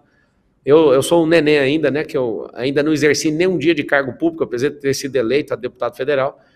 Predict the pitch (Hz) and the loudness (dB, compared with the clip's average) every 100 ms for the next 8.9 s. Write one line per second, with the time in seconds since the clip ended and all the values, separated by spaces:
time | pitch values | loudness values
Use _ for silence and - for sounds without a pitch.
0 | _ _ _ _ _ 127 127 156 180 185 | _ _ _ _ _ -6 -2 0 4 4
1 | 160 165 156 160 - 151 160 139 156 180 | 4 0 0 -2 0 0 2 2 2 2
2 | - 156 151 143 135 139 - 160 185 170 | 0 0 0 -2 2 2 2 2 4 6
3 | 170 170 185 160 156 175 139 107 - - | 6 6 4 2 6 6 6 0 -10 -16
4 | 135 120 147 185 202 165 180 180 175 175 | -18 -2 2 4 2 0 0 0 2 0
5 | 151 151 156 175 196 _ _ _ _ _ | 2 2 2 0 -8 _ _ _ _ _
6 | 143 151 147 135 120 104 - 143 135 123 | -4 -2 0 0 -2 -4 -8 -8 -4 0
7 | 156 147 147 131 113 135 135 147 143 120 | 0 2 0 0 -2 0 2 2 2 0
8 | 127 143 135 139 147 151 143 113 | -2 2 2 0 -4 -4 -2 -4